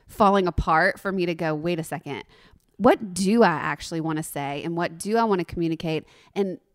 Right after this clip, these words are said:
yeah, like, I fucking work out really hard and try to take care of myself and, uh, sometimes feel really saucy and sassy and feel good about stuff. And I'm like,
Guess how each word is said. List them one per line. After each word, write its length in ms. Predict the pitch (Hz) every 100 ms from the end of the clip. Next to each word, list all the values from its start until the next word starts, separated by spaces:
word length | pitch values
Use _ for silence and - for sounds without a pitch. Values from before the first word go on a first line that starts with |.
| _
yeah, 440 | - 185 208 285 320
like, 260 | 240 196 -
I 340 | 190 226 320 370
fucking 380 | - 359 320
work 300 | 196 202 247
out 280 | 185 214 262
really 240 | 196 220 233
hard 540 | 180 180 233 277 254
and 200 | 196 185
try 180 | - 196
to 60 | 214
take 140 | 214
care 180 | - 180
of 60 |
myself 520 | 226 233 247 247 269 - -
and, 500 | 202 196 196 196 196 - - _ _ -
uh, 200 | 190 180
sometimes 480 | - - 233 302 320
feel 180 | - 302
really 220 | 262 269
saucy 640 | 247 - 156 196 302 302 320
and 120 | 165
sassy 540 | - 180 226 - 311
and 100 | 277
feel 140 | 196 160
good 300 | 151 160 226
about 260 | 262 262
stuff. 300 | - 302 320
And 100 | 262
I'm 100 | 262
like, 380 | 262 254 233 -